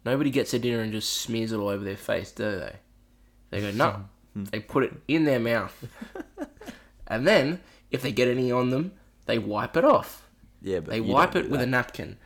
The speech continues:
Speaker 1: You don't walk around all day
Speaker 2: You,
Speaker 1: with food around your mouth.
Speaker 2: you do
Speaker 1: So
Speaker 2: not,
Speaker 1: why would you do
Speaker 2: no.
Speaker 1: a shit, not
Speaker 2: Oh.
Speaker 1: wipe it when it gets in your bum cheeks?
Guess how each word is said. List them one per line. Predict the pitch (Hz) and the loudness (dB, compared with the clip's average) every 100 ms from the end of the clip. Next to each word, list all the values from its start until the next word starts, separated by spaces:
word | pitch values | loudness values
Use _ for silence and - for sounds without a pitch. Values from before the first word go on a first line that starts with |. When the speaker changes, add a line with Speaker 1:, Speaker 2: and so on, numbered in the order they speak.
| - - _ - | -20 -20 _ -10
Speaker 1:
You | - | -4
don't | 127 156 180 147 | 2 4 2 2
walk | 147 151 | 0 2
around | 123 123 117 - | 2 2 0 0
all | 123 135 | 2 2
day | 131 113 117 | 2 2 2
Speaker 2:
You, | 131 | 2
Speaker 1:
with | 135 | 0
food | - 214 190 | 0 2 2
around | 117 107 101 | 2 0 -4
your | 98 | -8
mouth. | - - - | -10 -12 -8
Speaker 2:
you | 113 139 | -4 -2
do | 139 | 4
Speaker 1:
So | 139 | 6
Speaker 2:
not, | 127 | 6
Speaker 1:
why | 120 147 175 107 104 | 4 0 0 -2 -2
would | 127 127 | -2 0
you | |
do | 117 | 4
Speaker 2:
no. | 123 | 4
Speaker 1:
a | |
shit, | 104 95 - - - - - _ - | 4 4 0 -2 -8 -20 -20 _ -4
not | 110 131 151 | 4 8 8
Speaker 2:
Oh. | 123 | 6
Speaker 1:
wipe | 117 123 - | 6 4 4
it | 147 | 2
when | 113 120 | 4 2
it | 110 | 2
gets | 98 - | -2 2
in | 123 | 4
your | 117 | 6
bum | 120 131 - | 8 6 6
cheeks? | - - 123 - - - | 2 0 0 0 0 -6